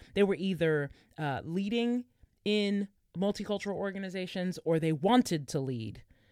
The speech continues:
uh, in multicultural organizations, um, because they had historically been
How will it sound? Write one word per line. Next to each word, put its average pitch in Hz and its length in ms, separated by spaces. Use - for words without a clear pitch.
uh, 139 260
in 165 220
multicultural 147 600
organizations, 123 1040
um, 113 600
because 151 220
they 151 100
had 139 180
historically 135 460
been 117 380